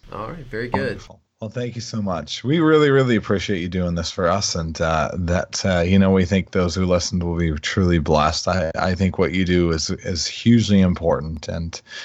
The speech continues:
Speaker 2: I think it greatly impacts the church in so many ways.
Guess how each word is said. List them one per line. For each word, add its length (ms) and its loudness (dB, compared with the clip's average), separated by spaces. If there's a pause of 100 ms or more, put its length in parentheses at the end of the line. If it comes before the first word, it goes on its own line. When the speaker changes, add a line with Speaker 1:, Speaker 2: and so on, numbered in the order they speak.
(180)
Speaker 2:
I 120 2
think 320 2
it 140 -4
greatly 400 4
impacts 480 2
the 100 -10
church 460 -10
in 220 -4
so 240 0
many 200 2
ways. 520 -6